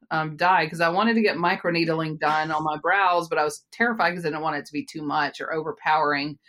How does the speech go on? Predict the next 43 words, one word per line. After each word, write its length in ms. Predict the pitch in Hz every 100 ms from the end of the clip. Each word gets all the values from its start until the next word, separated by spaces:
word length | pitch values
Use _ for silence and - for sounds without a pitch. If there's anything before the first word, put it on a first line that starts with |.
| _ _ _ -
'cause 80 |
I've 120 | 165 160
seen 180 | 180
some 140 | 175 165
people 200 | 165 156
that 80 | 151
have 160 | 147 151
microneedling 760 | 151 151 151 156 156 156 156 156
and 80 | 151
it 100 | 151
does 180 | 151 156
not 180 | 165 147
look 140 | 147
good. 300 | 156 151 147 - _ _ _ _ _
So, 140 | -
like, 120 | 415 427
"All 80 |
right, 140 | 392 339
I'll 120 | 370
try 180 | - 285
the 100 | 220
Just 200 | 190 -
for 80 | 175
Men's 220 | 175 170
thing." 160 | 202
And 80 | 240
that 140 | 349 -
actually 240 | 381 370
works 240 | 285 339 -
pretty 180 | 277
good. 260 | 240 277 220
So 80 | 185
I 80 | 214
do 120 | 220
it 60 |
every 200 | 202 190 220
two 140 | 196
weeks, 300 | 202 226 -
and, 320 | 160 165 147 -
um, 400 | 160 156 151 - -
it 100 | 170
keeps 240 | 190 185
my 340 | 165 160 160